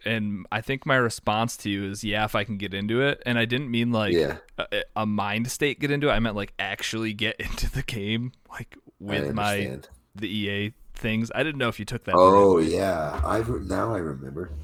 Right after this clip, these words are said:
Speaker 2: I
Speaker 1: Yeah.
Speaker 2: understand. No, I thought, like, if you can get into, like, you know, okay, if
Speaker 1: Yeah,
Speaker 2: I
Speaker 1: like,
Speaker 2: can
Speaker 1: get
Speaker 2: wrap
Speaker 1: into
Speaker 2: my
Speaker 1: it.
Speaker 2: head around playing this dumb game.
Speaker 1: Right.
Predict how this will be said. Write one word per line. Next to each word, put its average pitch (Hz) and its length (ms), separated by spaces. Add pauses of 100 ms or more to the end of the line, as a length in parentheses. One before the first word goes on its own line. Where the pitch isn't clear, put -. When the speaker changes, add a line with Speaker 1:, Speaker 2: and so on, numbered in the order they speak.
Speaker 2:
I 117 80
Speaker 1:
Yeah. 107 100 (100)
Speaker 2:
understand. 78 320
No, 98 180
I 101 80
thought, 92 260
like, 87 240 (520)
if 98 180
you 95 160
can 87 240
get 82 200
into, 85 760 (680)
like, 76 260 (500)
you 87 140
know, 76 180 (640)
okay, 76 440
if 69 80
Speaker 1:
Yeah, 190 60
Speaker 2:
I 113 40
Speaker 1:
like, 95 100
Speaker 2:
can 78 40
Speaker 1:
get 120 120
Speaker 2:
wrap 151 60
Speaker 1:
into 104 140
Speaker 2:
my 73 40
Speaker 1:
it. 73 60
Speaker 2:
head 76 100
around 73 260
playing 78 360
this 71 200 (100)
dumb 73 260
game. 76 300 (760)
Speaker 1:
Right. 104 520